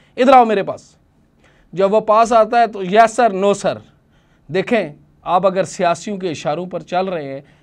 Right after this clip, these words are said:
सियासी, सियासी आपको एसएचओ लगा रहे हैं, तो आपको ये बेइज्जती तो ज़रूर सुननी होगी। पुलिस अवामी हलकों की मुहाफ़िज़ है।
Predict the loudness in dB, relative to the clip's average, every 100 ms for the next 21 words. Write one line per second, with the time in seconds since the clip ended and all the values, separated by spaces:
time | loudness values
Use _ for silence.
0 | _ -8 -2 -2 -4 -10 -10 -14 -12 -8
1 | -8 -8 -6 -6 -6 -8 -8 -10 -10 -10
2 | -8 -6 -6 -8 -6 -6 -6 -8 -10 -10
3 | -10 -12 -12 -14 -12 -10 -10 -12 -14 -14
4 | -12 -12 -12 -14 -16 -18 -20 _ _ -4
5 | -4 -2 -4 -6 -6 -6 -6 -8 -8 -10
6 | -12 -10 -10 -10 -8 -8 -4 -2 -2 -2